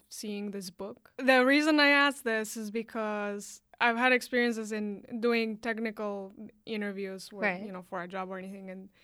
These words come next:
Speaker 1: sometimes they ask, like, "How would you explain this to, like, a five-year-old or something like that?" Are,
Speaker 2: Um,
Speaker 1: are there some insights that you took from this?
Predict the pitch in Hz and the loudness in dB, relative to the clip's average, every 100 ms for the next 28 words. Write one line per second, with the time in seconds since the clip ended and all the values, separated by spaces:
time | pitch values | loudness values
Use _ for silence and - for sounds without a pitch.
0 | _ _ - 214 196 196 196 190 185 185 | _ _ -10 -6 -4 -6 -6 -8 -8 -12
1 | 180 214 226 233 233 220 - 220 214 208 | -6 0 2 2 2 0 -4 -6 -4 -4
2 | 202 196 180 185 - - 190 185 185 180 | -4 -6 -6 -10 -12 -12 -10 -10 -12 -14
3 | 185 185 196 190 190 185 180 175 175 180 | -16 -10 -10 -8 -8 -10 -10 -12 -16 -16
4 | 185 185 - 113 208 _ _ - 196 190 | -16 -14 -12 -12 -14 _ _ -10 -10 -8
5 | 196 185 185 - - _ - 247 247 - | -10 -10 -12 -14 -16 _ -4 4 6 6
6 | 247 254 262 269 247 247 240 226 202 196 | 6 6 4 4 4 2 0 -2 -6 -8
7 | 208 202 190 202 202 208 - 214 202 190 | -8 -8 -8 -10 -10 -12 -8 -6 -6 -8
8 | - | -10